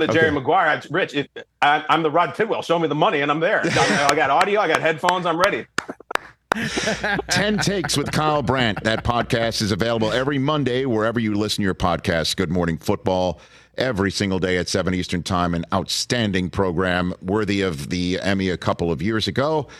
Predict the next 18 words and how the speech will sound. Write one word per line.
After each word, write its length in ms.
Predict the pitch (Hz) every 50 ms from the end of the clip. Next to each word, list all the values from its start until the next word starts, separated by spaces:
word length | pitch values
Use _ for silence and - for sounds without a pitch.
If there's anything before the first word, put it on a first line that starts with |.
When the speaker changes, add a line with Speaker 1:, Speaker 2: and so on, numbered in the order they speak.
| - - - _ - -
Speaker 2:
And, 160 | 117 123 127
of 80 | 113
course, 360 | - - 156 131 120 - - - -
I 100 | 117 120
will 100 | 120 120
see 160 | 117 - 139 143
you 140 | 139 135 135
on 120 | 131 127
Sunday, 360 | - - 151 139 110 95 92
Kyle. 340 | 85 - 104 104 107 117 123
I 80 | 113 104
look 180 | 110 110 -
forward 260 | - 117 117 110 104 -
to 60 | 101
seeing 240 | - - 113 107 104
you 120 | 107 104
in 80 | 101 95
studio. 420 | - - 101 85 73 67 65 -